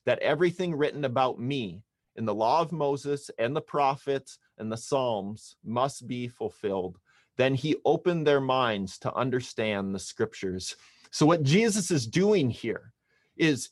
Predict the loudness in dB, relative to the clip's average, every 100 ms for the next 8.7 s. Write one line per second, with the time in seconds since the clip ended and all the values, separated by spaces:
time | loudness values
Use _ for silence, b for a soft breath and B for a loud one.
0 | _ -4 -2 0 0 2 0 0 2 4
1 | 4 0 0 0 0 -2 2 2 0 0
2 | -2 -4 -12 -14 -16 _ _ _ _ _
3 | -4 -4 -4 _ _ _ -10 -2 -2 -2
4 | -2 -2 0 -4 -6 -4 -2 -2 -6 -8
5 | -2 0 2 0 -2 -6 -4 -4 -4 -8
6 | _ _ _ -2 0 2 2 0 -4 _
7 | _ _ -4 -2 -4 -4 -4 -4 -8 -8
8 | -8 -6 -2 0 0 -2